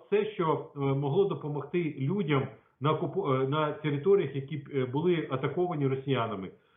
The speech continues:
е, е, це, е, і для Збройних сил, і для цивільного населення. Тобто ця гуманітарна складова, вона, е, є тим коніком,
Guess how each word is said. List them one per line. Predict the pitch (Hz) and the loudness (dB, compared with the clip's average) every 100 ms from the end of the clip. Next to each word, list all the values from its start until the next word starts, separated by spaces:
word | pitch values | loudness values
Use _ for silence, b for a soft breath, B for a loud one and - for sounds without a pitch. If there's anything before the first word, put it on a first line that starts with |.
| b 131 | b 0
е, | 131 131 - 147 | 0 0 -4 -2
е, | 127 127 127 - - - | 2 4 2 -2 -8 -2
це, | 175 175 170 - 143 | 0 2 0 -6 0
е, | 135 | 2
і | 139 180 196 202 139 | 4 2 0 0 -2
для | 120 147 | -2 -2
Збройних | 120 165 196 190 - | 0 2 2 0 -2
сил, | 175 175 | 0 0
і | 156 | -2
для | 143 139 | -2 -2
цивільного | 147 175 165 135 131 | -2 -2 0 2 2
населення. | 123 127 110 101 87 - b b | 0 0 0 0 -4 -14 b b
Тобто | 147 170 | -4 -4
ця | 151 190 | 0 2
гуманітарна | 160 156 147 143 208 220 196 | 2 0 -2 0 0 0 -4
складова, | - 151 143 131 104 - B B B | -6 -2 2 4 4 0 B B B
вона, | 135 156 180 175 - 120 | 0 2 2 0 -4 -8
е, | 110 - | -10 -8
є | 123 120 175 180 - | -8 2 4 4 0
тим | 170 143 | -4 -2
коніком, | 156 202 208 - 117 | 4 4 4 0 -2